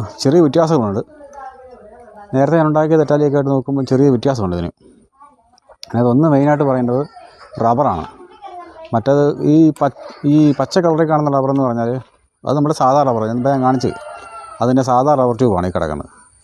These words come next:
ഇതെന്ന് പറയുന്നത് നമ്മുടെ കൂടിയ റബ്ബറാണ്. ഇത് മീറ്ററിന് ഏതാണ്ട് ആയിരത്തി അഞ്ഞൂറ് രൂപ,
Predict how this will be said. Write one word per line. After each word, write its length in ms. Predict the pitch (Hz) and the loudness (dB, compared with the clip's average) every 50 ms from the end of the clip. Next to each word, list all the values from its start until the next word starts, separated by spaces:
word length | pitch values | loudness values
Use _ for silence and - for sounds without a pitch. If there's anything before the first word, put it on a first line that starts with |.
| - - - - - - - - | -20 -18 -18 -14 -14 -10 -4 -2
ഇതെന്ന് 220 | 120 151 185 196 165 | 2 4 4 4 4
പറയുന്നത് 280 | 139 127 127 123 123 143 160 - - - - - _ - - - - - | 2 0 0 -2 -4 -6 -6 -10 -18 -20 -20 -20 _ -20 -20 -18 -10 -6
നമ്മുടെ 200 | 131 127 135 131 127 - | -2 0 0 -2 0 0
കൂടിയ 200 | 135 147 165 160 135 | 2 2 4 2 2
റബ്ബറാണ്. 240 | 123 117 110 107 107 | 2 0 0 -2 0
ഇത് 100 | 113 135 110 143 - - - - - - - - - - - - - - - - - - - - | 0 0 0 0 -2 -6 -14 -18 -20 -20 -20 -20 -20 -20 -20 -20 -20 -20 -20 -20 -20 -20 -8 -2
മീറ്ററിന് 360 | 123 127 135 - 151 151 147 | 0 0 0 0 0 -2 -2
ഏതാണ്ട് 160 | 151 143 139 135 135 | -2 0 2 2 2
ആയിരത്തി 300 | 139 147 151 - - 156 156 | 2 2 0 0 0 -2 0
അഞ്ഞൂറ് 260 | 151 151 151 151 143 | 0 0 0 2 2
രൂപ, 100 | 143 143 | 2 2